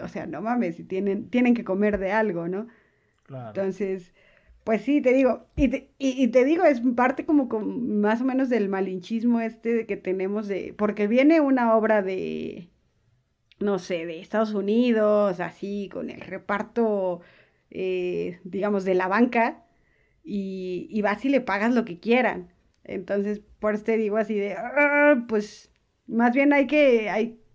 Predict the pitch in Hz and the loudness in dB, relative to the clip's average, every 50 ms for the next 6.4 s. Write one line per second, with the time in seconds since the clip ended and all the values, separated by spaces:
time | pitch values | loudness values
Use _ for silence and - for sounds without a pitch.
0 | _ - 165 - 208 208 208 233 240 240 240 196 180 190 196 202 202 208 190 185 | _ -20 -10 -6 -6 -4 -2 -2 -2 0 0 0 0 -2 -2 -2 -2 -2 -4 -4
1 | 175 71 71 73 71 69 - - - - - - - - - - - - - 135 | -6 -6 -8 -10 -12 -12 -14 -14 -14 -14 -14 -14 -14 -14 -14 -14 -14 -14 -12 -10
2 | 147 190 180 - - 202 190 170 - - - 214 220 240 262 285 294 - - 196 | -8 -8 -8 -8 -8 -8 -8 -8 -10 -8 -4 -2 0 0 2 0 0 -2 -4 -8
3 | 185 180 180 175 - - - - - _ - 208 208 202 208 233 226 220 233 233 | -8 -8 -10 -12 -16 -20 -20 -20 -20 _ -4 -2 0 2 2 2 2 2 2 0
4 | 233 220 208 202 208 202 208 208 202 - - - 196 185 190 185 180 - 202 185 | 0 0 0 0 0 0 0 -2 -4 -8 -8 -4 -4 -2 -4 -4 -6 -10 -10 -6
5 | - 247 277 320 302 240 196 185 - 190 175 165 - - 175 175 170 180 175 - | 0 2 4 4 4 2 0 -2 -4 -4 -6 -6 -8 -10 -14 -12 -10 -10 -12 -12
6 | 170 - 220 226 220 208 208 | -10 -8 -6 -4 -4 -6 -8